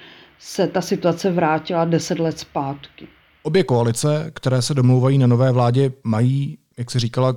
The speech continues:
Speaker 2: k řešení exekucí úplně rozdílný pohled.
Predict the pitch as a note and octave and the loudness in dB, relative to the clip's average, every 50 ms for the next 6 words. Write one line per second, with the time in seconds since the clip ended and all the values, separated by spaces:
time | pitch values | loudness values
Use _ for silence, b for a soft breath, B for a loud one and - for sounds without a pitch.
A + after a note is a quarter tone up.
0 | B2 - A#2 A#2 B2 A#2+ A2+ A2 - - C3+ C#3 B2 A#2 A2 A#2 A#2 - A#2+ - | -4 -8 -8 -6 -4 -4 -2 -2 0 2 0 2 2 0 -2 -4 -4 -4 -4 -2
1 | C#3 C3 A2 - B2 B2+ A#2+ A#2+ G#2+ A2 A#2 B2 B2+ B2+ A#2 C#3 C3+ C3 B2 G2+ | -2 -2 2 2 2 4 4 2 0 2 2 4 4 4 4 2 2 4 2 2
2 | - - | -2 -6